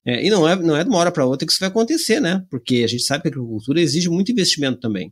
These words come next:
né? Então a gente tá toda hora comprando uma coisa, comprando outra, e, e, né, e essa escolha do que comprar, por que comprar,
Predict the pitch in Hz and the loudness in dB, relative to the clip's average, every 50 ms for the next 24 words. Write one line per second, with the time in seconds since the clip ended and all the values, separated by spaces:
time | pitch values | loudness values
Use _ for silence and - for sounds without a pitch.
0 | - - 107 104 107 104 101 104 - - 107 110 117 - - - - - - 185 | -8 -4 0 0 2 2 2 0 0 0 0 -2 -2 -2 -4 -4 0 0 0 2
1 | 202 180 165 170 165 160 - 151 139 123 143 139 131 131 127 120 - - 123 139 | 2 2 2 2 0 0 0 -2 -2 0 0 0 0 0 -2 -4 -2 -2 -2 -2
2 | 139 135 135 113 123 120 117 123 113 110 110 113 - - - - 135 131 - - | -2 -2 -4 -2 0 0 2 2 4 4 4 2 0 0 0 -2 -2 -2 -4 -8
3 | - 110 107 107 107 104 104 101 - 110 110 110 113 120 - 135 131 131 131 135 | -6 -2 0 2 4 4 4 2 0 0 0 0 0 0 2 4 4 6 6 4
4 | 156 180 - - 220 190 - - - - 165 175 208 214 196 185 156 147 131 - | 4 2 2 0 0 0 0 -2 0 4 6 8 8 8 6 6 4 2 -2 -4
5 | - - - 165 147 127 - 131 135 147 156 139 127 _ - 151 135 123 - - | -6 -2 0 0 0 0 0 0 0 2 2 0 -2 _ -4 -4 -4 -4 -2 0
6 | 175 196 190 - 151 131 113 - 123 127 147 151 139 117 104 | 0 0 0 0 -2 -2 0 0 0 0 2 0 0 -2 -4